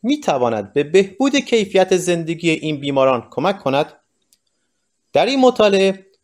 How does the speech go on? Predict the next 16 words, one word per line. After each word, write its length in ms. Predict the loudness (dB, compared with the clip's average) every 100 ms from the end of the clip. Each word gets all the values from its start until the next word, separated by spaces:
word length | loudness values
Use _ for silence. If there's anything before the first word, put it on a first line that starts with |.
| _ -2
دکتر 280 | 2 2
سلیمان 500 | 4 4 4 4 2
سراوانی 520 | 2 2 2 2 0 0
و 60 |
همکارانش 920 | 0 0 -2 2 2 2 0 -4 -12 -6
به 80 | -2
بررسی 580 | 0 0 -2 -2 -4 -4
سی 240 | -4 0
و 60 | 0
پنج 480 | 0 -2 -2 -4
بیمار 400 | -4 -2 2 4
مبتلا 480 | 2 0 0 0 2
به 160 | 2 0
اختلالات 460 | 0 0 2 2
خونریزی 480 | -4 -4 -4 -4 -2
دهنده 640 | -2 -2 0 2 2 2